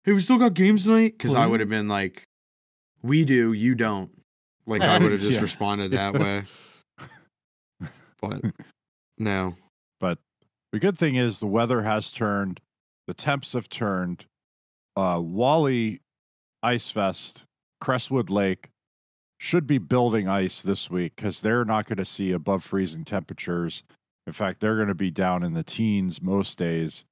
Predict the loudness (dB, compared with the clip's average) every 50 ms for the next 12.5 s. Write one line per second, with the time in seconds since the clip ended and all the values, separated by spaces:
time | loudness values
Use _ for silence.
0 | _ _ _ _ _ _ _ _ -6 -4 -2 -2 0 0 0 0 -2 -2 -4 -2
1 | -2 -2 -4 -4 -4 -2 0 0 0 -2 -6 -12 _ _ _ _ _ _ _ _
2 | _ _ _ _ _ -14 -8 -4 -2 -2 0 0 -2 -2 -4 -6 -8 -12 _ _
3 | _ _ _ _ _ _ _ _ _ _ _ _ -14 -8 -2 0 2 2 2 0
4 | -2 -12 _ -4 0 0 0 0 -2 0 0 0 0 0 -2 -2 0 2 2 2
5 | 0 0 -2 -4 -6 -6 -8 -12 _ _ _ _ _ _ _ _ _ _ _ -6
6 | -4 -4 -4 -2 -2 0 0 0 0 0 -2 -2 -4 -4 -4 -4 -4 -2 -2 -2
7 | -2 -2 -2 -2 0 0 0 0 0 -2 -2 -2 -2 0 0 0 0 -2 -4 -8
8 | -14 _ _ -6 -4 -2 -2 -2 -2 -4 -6 -4 -2 0 0 0 0 0 -2 -2
9 | -2 -2 -4 -4 -4 -4 -4 -2 -2 -2 -2 -2 -2 -2 -2 -2 -4 -6 _ _
10 | _ _ _ _ _ _ _ _ _ _ _ _ _ -14 -8 -6 -4 -4 -2 -4
11 | -4 -6 -8 -10 -12 _ -6 -6 -4 -2 -4 -4 -4 -2 -4 -2 -2 -2 -2 -4
12 | -6 -6 -6 -8 -6 -6 -8 -8 _ _